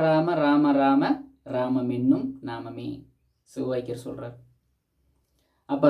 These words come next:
ரான்னு சொல்லி மூச்சை இழுக்கிறீங்க, விடும்போது மா. இது கதி. ஆனா உண்மையிலேயே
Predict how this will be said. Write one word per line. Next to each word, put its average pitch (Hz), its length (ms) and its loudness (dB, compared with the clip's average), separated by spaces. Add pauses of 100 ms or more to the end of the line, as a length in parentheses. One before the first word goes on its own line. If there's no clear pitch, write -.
(140)
ரான்னு 202 480 2
சொல்லி 190 180 2 (120)
மூச்சை 180 340 0
இழுக்கிறீங்க, 143 480 4 (2750)
விடும்போது 196 460 4 (140)
மா. 147 100 6 (4000)
இது 156 300 4 (340)
கதி. 131 240 4 (800)
ஆனா 143 140 6 (140)
உண்மையிலேயே 208 520 0